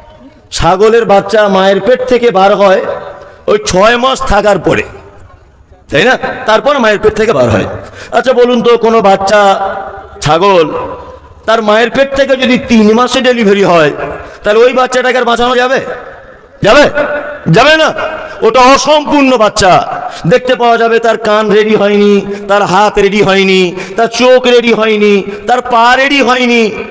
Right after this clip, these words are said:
এরকম হবে কি হবে না? হবে। আল্লাহ রসুল বলেছেন, সূরা ফাতিহা ছাড়া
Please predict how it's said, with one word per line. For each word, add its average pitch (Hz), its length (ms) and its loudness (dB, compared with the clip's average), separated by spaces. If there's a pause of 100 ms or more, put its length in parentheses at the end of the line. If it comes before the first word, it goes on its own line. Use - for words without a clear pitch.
(180)
এরকম 156 260 -2
হবে 220 140 2
কি 240 80 -2
হবে 262 160 2
না? 185 120 -2 (280)
হবে। 220 260 0 (280)
আল্লাহ 190 200 2
রসুল 208 260 0
বলেছেন, 196 440 2
সূরা 196 260 0
ফাতিহা 214 500 0
ছাড়া 170 460 2